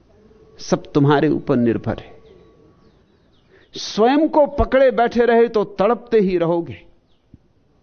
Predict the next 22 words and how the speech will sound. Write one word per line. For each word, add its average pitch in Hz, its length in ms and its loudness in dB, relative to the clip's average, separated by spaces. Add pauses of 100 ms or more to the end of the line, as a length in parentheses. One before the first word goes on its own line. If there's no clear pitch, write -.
(560)
भटकते 165 540 -2
ही 175 160 4
रहोगे। 156 500 -2 (1200)
फिर 147 160 0
रात 156 360 0
का 170 160 0
कोई 165 220 0
अंत 165 240 0
नहीं, 165 240 4
फिर - 400 -4
सुबह 139 400 -4
नहीं 139 240 0
होगी। 104 320 -6 (1500)
लेकिन 156 360 0
अगर 151 220 -2 (160)
कहीं 147 280 2
कोई 131 280 -2
चरण 127 400 -2
पालो 123 440 -2 (960)
जहां 143 300 0 (100)
प्रेम 156 300 4 (120)
उमगे, 135 420 2